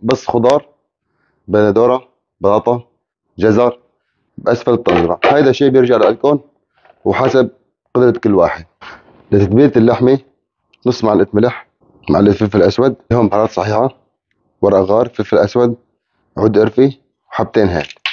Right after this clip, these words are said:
هون في كتير جاني تعليقات بالنسبه للبصل، انا بحب احط مع اللحمه بصل، بيعطيها طعمه كتير طيبه بالتتبيله.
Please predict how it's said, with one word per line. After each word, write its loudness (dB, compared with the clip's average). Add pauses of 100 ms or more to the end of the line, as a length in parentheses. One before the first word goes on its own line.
هون 0 (180)
في -6
كتير 2
جاني 2
تعليقات 0
بالنسبه -4
للبصل، -2
انا -2
بحب -4
احط -2
مع 2
اللحمه 0
بصل، -2 (360)
بيعطيها 0
طعمه 0
كتير 0
طيبه 2
بالتتبيله. -4